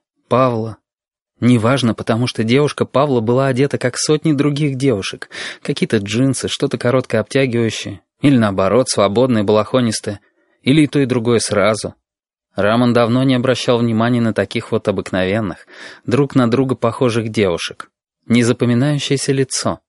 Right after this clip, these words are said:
Зато он прекрасно помнил, как выглядела сарна с проплешиной на груди. Ох, он запомнил эту сарну. Он думал о ней днем.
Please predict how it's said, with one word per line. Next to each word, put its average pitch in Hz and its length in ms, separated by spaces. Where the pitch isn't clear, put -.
Зато 95 480
он 107 240
прекрасно 127 960
помнил, 117 560
как 117 320
выглядела 117 540
сарна 110 480
с - 60
проплешиной 117 640
на 123 120
груди. 120 400
Ох, 120 380
он 135 280
запомнил 151 640
эту 131 220
сарну. 98 580
Он 131 180
думал 147 260
о 147 80
ней 147 180
днем. 123 460